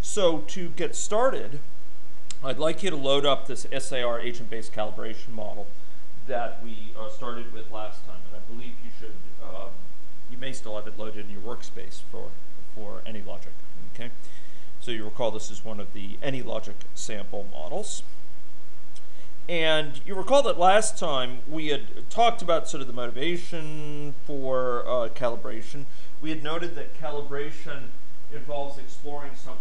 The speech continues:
parameter space, here, uh, shown for an example with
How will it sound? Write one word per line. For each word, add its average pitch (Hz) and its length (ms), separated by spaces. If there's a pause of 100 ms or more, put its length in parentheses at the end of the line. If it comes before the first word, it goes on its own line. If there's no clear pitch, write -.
(120)
parameter 147 540
space, - 560 (520)
here, 156 440 (120)
uh, 170 300 (160)
shown 123 360 (1600)
for 131 60
an 127 60 (120)
example 139 420 (200)
with - 100